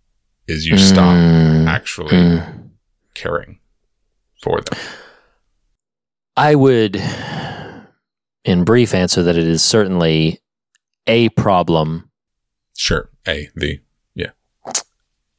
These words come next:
Speaker 2: In the sense that the person's well-being, and this has always bothered me, even when I was more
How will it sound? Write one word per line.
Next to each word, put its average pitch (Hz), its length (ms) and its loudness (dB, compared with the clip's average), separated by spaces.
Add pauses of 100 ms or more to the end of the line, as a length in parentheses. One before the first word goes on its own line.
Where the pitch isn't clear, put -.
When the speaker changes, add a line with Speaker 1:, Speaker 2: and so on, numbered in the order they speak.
(720)
Speaker 2:
In 143 200 0
the 120 80 2
sense 117 360 0
that 101 360 0 (1300)
the 110 100 -2
person's 107 420 0
well-being, 92 840 2 (280)
and 127 120 2
this 165 120 0
has 117 120 0
always 107 600 0 (680)
bothered 90 440 0
me, 78 280 -4 (1300)
even 107 600 2 (440)
when 107 280 0
I 98 200 0
was 92 280 0
more 101 800 2